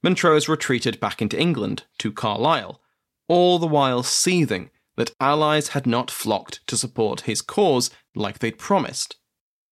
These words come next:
A mutiny among the English soldiers lent to him by Newcastle meant that the bulk of his small army refused to return to Scotland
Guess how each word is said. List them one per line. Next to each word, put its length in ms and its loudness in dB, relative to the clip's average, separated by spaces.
A 60 2
mutiny 480 4
among 240 4
the 140 0
English 300 2
soldiers 520 0
lent 220 0
to 80 0
him 200 0
by 120 -2
Newcastle 640 2
meant 400 2
that 160 2
the 80 -2
bulk 360 0
of 140 0
his 140 0
small 440 2
army 420 2
refused 760 0
to 100 2
return 340 0
to 100 -6
Scotland 540 -4